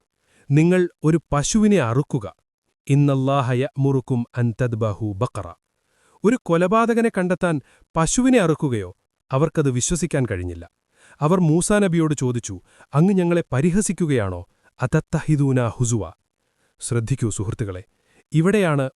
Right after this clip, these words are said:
മനുഷ്യന്റെ പരാജയം സംഭവിക്കുന്നത്. നമ്മുടെ യുക്തിക്ക് നിരക്കാത്ത ഒരു കാര്യം മതം പറയുമ്പോൾ, "ഇതെന്തൊരു ഏർപ്പാടാണ്?" എന്ന് ചോദിക്കുന്ന ഇന്നത്തെ മനുഷ്യരുടെ അതേ സ്വഭാവം. പക്ഷേ മൂസ അലൈഹി പറഞ്ഞു,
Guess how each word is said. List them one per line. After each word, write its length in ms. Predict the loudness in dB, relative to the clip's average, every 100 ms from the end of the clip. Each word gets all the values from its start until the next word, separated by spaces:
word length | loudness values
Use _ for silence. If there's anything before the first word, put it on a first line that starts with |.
| -4
മനുഷ്യന്റെ 540 | -2 -2 0 -2 -2 -4
പരാജയം 500 | -2 0 0 0 -2
സംഭവിക്കുന്നത്. 640 | -4 -6 -8 -8 -12 -14 -18 _ _ _ _ _
നമ്മുടെ 340 | 2 4 4 2
യുക്തിക്ക് 560 | 0 -2 -6 -2 0
നിരക്കാത്ത 440 | 2 0 0 -2 0
ഒരു 200 | 0 0
കാര്യം 340 | 0 0 0 0
മതം 280 | 0 0 0
പറയുമ്പോൾ, 500 | 0 0 0 -4 -10 _ _ -4
"ഇതെന്തൊരു 520 | 2 4 4 2 2
ഏർപ്പാടാണ്?" 720 | 2 0 0 2 4 4 2 0
എന്ന് 180 | 0 0
ചോദിക്കുന്ന 540 | 2 0 0 0 -2 -4 -2
ഇന്നത്തെ 400 | 2 2 2 0
മനുഷ്യരുടെ 540 | 0 0 0 -2 0
അതേ 320 | -2 0 0
സ്വഭാവം. 460 | 0 -4 -6 -10 -10 _ _ _ _ _ -6
പക്ഷേ 300 | -2 -2 -4 -8 -20 -2
മൂസ 260 | 2 2 4
അലൈഹി 360 | 2 2 0 0
പറഞ്ഞു, 380 | 0 0 -2